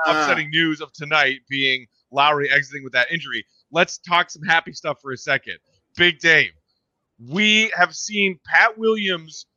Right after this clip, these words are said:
Speaker 2: fall off a cliff from behind the three-point line after his crazy hot start,
Speaker 1: Yeah.
Speaker 2: where we're like, "Oh my God, this rookie's shooting, like, fifty percent from downtown. This is amazing." Again tonight, just, uh, only took one three, and he missed that one attempt.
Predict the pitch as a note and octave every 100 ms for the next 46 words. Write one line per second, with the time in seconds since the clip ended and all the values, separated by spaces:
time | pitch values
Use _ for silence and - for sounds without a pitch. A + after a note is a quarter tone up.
0 | _ _ _ - F3+ G#3+ B3+ B3+ G3+ -
1 | D#3+ C4 A#3+ - F3 E3+ F#3 D#3+ - F#3+
2 | - G3+ A3+ D3+ A2+ A#2 B2+ D#3 - D3+
3 | C#3 - - E3+ G3 F3+ E3+ D#3 C#3+ -
4 | - G#3+ A3 - - A2+ - E3 E3+ D#3+
5 | F3+ G#3+ G#3 G3 E3 E3+ F3+ G3 G3+ -
6 | G#3+ G3 F#3+ F3+ _ - F#3 A3 F#3 F3+
7 | F#3+ F3+ F3 E3+ E3 D#3 F#3+ D#3 C#3 -
8 | D3+ F3 D#3 B2+ G2 _ _ _ _ _
9 | _ _ _ _ D#3+ D3+ G#3+ A3 G3+ F#3+
10 | G#3 G#3+ - - F3 E3 - _ - D#3
11 | D#3 D3 - - G3 B3+ B3 - A3+ E3
12 | F3+ G#3+ G#3 G#3+ G3+ D3 B2 - _ _
13 | _ D#3+ E3 F3+ F#3 F#3 F#3 E3+ F3+ D#3+
14 | G3 F#3+ D3